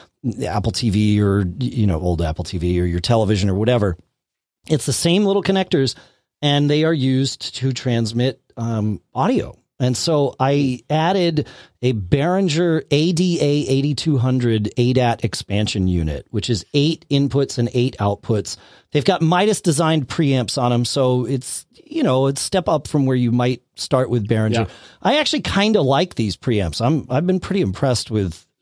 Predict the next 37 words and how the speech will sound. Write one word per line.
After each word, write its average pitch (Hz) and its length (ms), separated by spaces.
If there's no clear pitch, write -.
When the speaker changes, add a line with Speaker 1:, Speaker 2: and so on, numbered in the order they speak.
Speaker 1:
you 131 120
know, 123 80
I'm, 123 340
I'm 117 380
very 151 480
sensitive 113 640
to 117 100
what 107 140
I 107 80
hear 107 580
for 147 160
my 117 160
voice, 110 600
and 135 220
the 127 60
mic 135 280
I 156 40
use 120 400
is 104 100
a 110 60
Heil 117 260
P 127 160
R 107 100
forty. 104 380
It 82 80
requires 104 400
a - 40
lot 101 440
of 123 120
gain. 85 440
And 151 160
this 233 160
is 254 120
able 247 180
to 233 80
give 214 200
it, 220 200